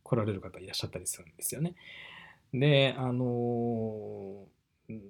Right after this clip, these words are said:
とね、ちょっとあんまりこう、ネガティブな感じでは言いたくないんですけれども、エリアが本当に難しい場所の場合って、ある程度ね、その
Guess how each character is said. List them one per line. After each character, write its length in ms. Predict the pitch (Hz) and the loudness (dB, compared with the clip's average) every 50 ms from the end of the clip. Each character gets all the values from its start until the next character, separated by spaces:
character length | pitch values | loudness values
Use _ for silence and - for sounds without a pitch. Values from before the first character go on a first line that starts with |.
| 104 _ _ | -20 _ _
と 100 | 113 107 | -6 -6
ね、 400 | 107 107 104 101 101 95 95 - _ _ _ _ _ _ _ _ _ _ _ _ _ _ _ _ _ _ 123 - - _ | -4 -4 -6 -6 -6 -8 -10 -12 _ _ _ _ _ _ _ _ _ _ _ _ _ _ _ _ _ _ -14 -14 -10 _
ち 80 | - | 0
ょ 40 | 165 | 2
っ 20 | 151 | 6
と 100 | 135 147 | 8 8
あ 40 | |
ん 40 | 175 | 8
ま 80 | 185 185 | 8 8
り 100 | 175 175 | 6 8
こ 560 | - 180 170 170 170 165 160 156 147 147 - - _ _ _ _ _ | 10 10 10 12 12 12 10 10 8 6 2 -4 _ _ _ _ _
う、 40 | 147 | 8
ネ 80 | 165 190 | 8 10
ガ 100 | 233 233 | 8 6
テ 80 | 233 | 6
ィ 40 | 131 | 6
ブ 60 | 123 | 6
な 80 | 113 113 | 4 4
感 160 | - 120 117 | 4 4 4
じ 60 | 120 | 6
で 80 | 131 120 | 8 8
は 40 | 101 | 6
言 80 | 113 | 8
い 20 | - | 6
た 80 | 202 | 4
く 100 | 196 147 | 6 6
な 100 | 120 139 | 8 8
い 60 | 156 147 | 8 8
ん 160 | 107 85 - - | 8 4 0 -4
で 80 | - 107 | -6 -6
す 80 | - - | -6 -4
け 120 | - 101 | -8 -8
れ 60 | 92 | -6
ど 120 | 90 98 98 | -6 -6 -4
も、 240 | 107 107 104 95 - - _ _ _ _ _ _ _ _ _ _ _ _ _ _ _ - _ _ _ | -2 -2 -2 -4 -6 -10 _ _ _ _ _ _ _ _ _ _ _ _ _ _ _ -20 _ _ _
エ 100 | - 151 | 8 10
リ 140 | 151 196 226 | 12 12 12
ア 80 | 233 220 | 12 12
が 120 | 220 202 | 12 10
本 400 | - - - 196 190 208 214 208 | 8 4 0 2 2 2 2 0
当 180 | - - 208 208 | 2 2 4 6
に 80 | 202 196 | 8 10
難 400 | 196 190 180 175 185 - 175 165 | 10 10 10 10 6 6 6 4
し 240 | - - - 185 160 | 4 6 6 6 6
い 40 | 117 | 6
場 160 | 104 104 95 | 6 0 0
所 160 | - 113 104 | 0 0 0
の 100 | 104 104 | 0 0
場 160 | 98 101 104 101 | 0 0 0 0
合 160 | 101 101 101 | 0 0 0
っ 20 | 101 | -2
て、 540 | 95 - _ _ - 120 110 107 98 - - - - - - - - - - - | -4 -6 _ _ 6 8 8 8 8 4 -2 -12 -14 -14 -12 -12 -12 -12 -12 -12
あ 80 | - - | -6 4
る 120 | - 254 | 6 6
程 320 | 247 247 247 - 135 113 107 | 6 6 2 4 4 4 6
度 120 | 104 101 98 | 4 2 2
ね、 160 | 101 101 101 | 0 0 0
そ 140 | - - 104 | -2 -2 -4
の 80 | 98 | -4